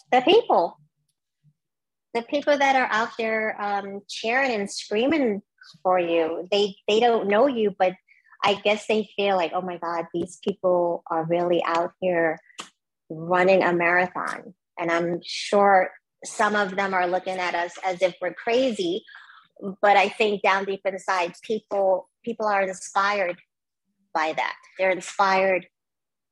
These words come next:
by the different runners they're seeing. Anyone, to me, anyone that lace up sneakers and go for a run is a runner, no matter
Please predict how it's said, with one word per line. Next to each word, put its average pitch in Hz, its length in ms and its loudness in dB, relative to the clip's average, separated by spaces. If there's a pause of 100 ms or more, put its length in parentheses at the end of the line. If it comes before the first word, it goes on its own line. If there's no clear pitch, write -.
(260)
by 190 160 4
the 175 180 -6 (140)
different 202 420 -2 (100)
runners 196 520 0
they're 240 180 -4
seeing. 240 600 -2 (420)
Anyone, 262 480 4 (220)
to 277 80 2
me, 294 200 2
anyone 302 360 4
that 220 180 2
lace 226 240 0
up 240 180 0
sneakers 254 500 2
and 208 200 -4
go 208 180 2
for 208 180 -2
a 190 80 0
run 190 200 -2
is 202 160 -6
a 180 80 -2
runner, 180 360 -2
no 208 120 -6
matter 185 520 0